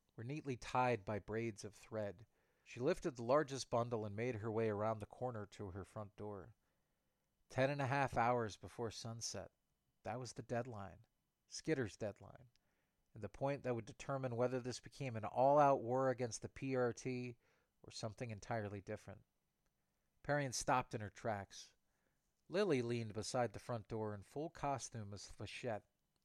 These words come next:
The stainless steel shoulder rest of her arbalest sat on the ground, and she used a single fingertip to keep the weapon upright, unloaded and pointed to the sky.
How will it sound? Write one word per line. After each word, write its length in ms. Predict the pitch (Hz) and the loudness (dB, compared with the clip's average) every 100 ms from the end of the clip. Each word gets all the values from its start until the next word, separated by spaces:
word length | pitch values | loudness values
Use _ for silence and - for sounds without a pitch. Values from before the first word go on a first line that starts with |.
| _ _ _ _ _ _ _ - | _ _ _ _ _ _ _ -10
The 80 | |
stainless 440 | - - 156 156 - | -4 0 0 0 -6
steel 260 | - 151 | -2 0
shoulder 400 | 123 - 143 135 | 0 0 0 0
rest 320 | 120 120 - 127 | 2 2 0 -4
of 120 | - | -4
her 120 | 120 | -4
arbalest 520 | 120 127 117 110 101 | 2 2 2 -2 -2
sat 280 | - 127 113 | -2 0 0
on 80 | 107 | -2
the 80 | 101 | -8
ground, 540 | 110 110 104 101 - _ _ _ _ - | -6 -6 -6 -8 -14 _ _ _ _ -16
and 100 | - | -8
she 100 | 123 | -6
used 220 | 120 - | -6 -6
a 40 | |
single 480 | - - 165 185 190 | -4 -4 -2 0 -2
fingertip 640 | - 180 147 113 - 113 | -2 -6 -2 -4 -4 -6
to 100 | - | -8
keep 260 | - 135 - | -14 -14 -8
the 80 | 123 | -4
weapon 340 | 123 117 113 | -2 -2 -4
upright, 480 | 113 - 107 98 101 _ _ _ _ _ - | -6 -6 -6 -6 -8 _ _ _ _ _ -8
unloaded 500 | 127 127 123 104 98 | -4 2 2 2 -4
and 120 | 90 | -10
pointed 340 | - 113 104 | -8 -8 -8
to 60 | 107 | -10
the 80 | - | -12
sky. 480 | - 104 95 95 | -8 -6 -6 -8